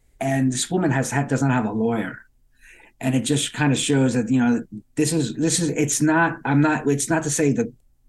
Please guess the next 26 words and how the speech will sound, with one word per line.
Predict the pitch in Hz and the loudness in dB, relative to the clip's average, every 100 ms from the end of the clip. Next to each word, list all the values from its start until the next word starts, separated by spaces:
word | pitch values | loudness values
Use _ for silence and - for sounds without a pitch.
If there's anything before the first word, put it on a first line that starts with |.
| - - - | -20 -20 -10
this | 143 139 | -4 -2
is | |
a | 135 | -2
tactic | - 156 147 - _ _ _ 143 - _ - 143 - | -2 -4 -4 -6 _ _ _ -8 -8 _ -4 -4 -4
that | 139 120 - 110 113 | -6 -6 -6 -10 -8
the | - 117 | -6 -6
verdicts | - 139 143 143 | 0 2 2 0
attorneys | 127 - 139 131 120 | -4 -2 0 0 0
are | 120 | 2
using | 120 127 120 | 2 2 -2
specifically | - 113 151 143 135 131 127 - - - | -4 -4 -2 -2 -2 0 -2 -2 -16 -2
all | 135 123 | 0 2
the | 120 | 0
time, | 175 151 131 - - | 0 2 0 -4 -4
but | 139 131 | -2 2
they | |
were | 127 | 4
using | 120 156 151 139 | 4 4 4 2
it | 127 120 | 2 0
just | 139 - | -4 -2
to | |
get | 135 - | -4 0
moving | 151 160 123 | 0 2 2
on | 107 | 0
this | 98 - | -4 -4
thing, | 107 101 107 | -2 -2 -4